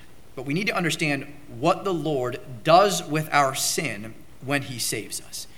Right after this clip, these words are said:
God has declared in Hebrews chapter eight, verse number twelve, he says, "For I will be merciful to their unrighteousness, and their sins and their iniquities will I remember no more." God also declared in Isaiah forty-three, verse twenty-five,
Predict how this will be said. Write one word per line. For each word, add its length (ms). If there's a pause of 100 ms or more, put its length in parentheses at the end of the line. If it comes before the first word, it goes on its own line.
(420)
God 200
has 140
declared 420
in 60
Hebrews 380
chapter 360
eight, 140
verse 180
number 140
twelve, 420 (360)
he 100
says, 160
"For 160
I 80
will 100
be 120
merciful 520
to 220
their 200 (100)
unrighteousness, 800 (300)
and 180
their 100
sins 480
and 200
their 80
iniquities 680
will 140
I 120
remember 640 (320)
no 200
more." 300 (1200)
God 160
also 300
declared 400
in 80
Isaiah 340
forty-three, 500
verse 140
twenty-five, 720